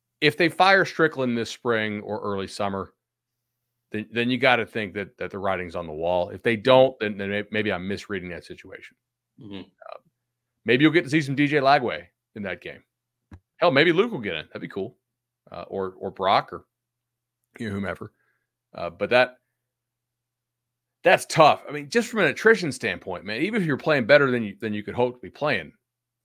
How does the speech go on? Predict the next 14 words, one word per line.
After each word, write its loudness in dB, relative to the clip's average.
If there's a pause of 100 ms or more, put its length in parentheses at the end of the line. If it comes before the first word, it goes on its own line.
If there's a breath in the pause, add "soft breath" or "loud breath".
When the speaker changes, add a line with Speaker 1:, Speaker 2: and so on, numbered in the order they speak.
Speaker 1:
U 2
G 4
A 8
at 2
Texas, -2
L 2
S -4
U, -2
Ole 2
Miss, -2 (180)
at -4
Te-, -10 (100)
at -2
Doak. -2